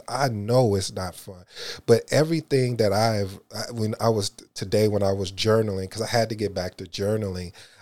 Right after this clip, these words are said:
I really noticed that the most uncomfortable, uh, opportunities for me have been the ones that have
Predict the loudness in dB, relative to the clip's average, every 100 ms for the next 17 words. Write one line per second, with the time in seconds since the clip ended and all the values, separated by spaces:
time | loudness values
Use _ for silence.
0 | 0 4 4 4 2 0 4 4 4 0
1 | -4 -8 -6 -4 -4 -8 -18 -20 -20 _
2 | _ _ _ _ _ -8 -2 -2 -2 -6
3 | -10 0 0 0 -6 -4 -4 -4 -6 -8
4 | -4 -4 -4 -6 -4 -6 -6 -14 _ _
5 | -6 -6 -8 -8 -6 -6 -4 -4 -2 -2
6 | -2 -4 -4 -4 -4 -8 -12 _ _ _
7 | _ _ _ -2 -2 2 0 2 0 0
8 | 0 0 -2 -4 -8 -12 _ _ -2 0
9 | 0 -4 -2 0 0 -6 -10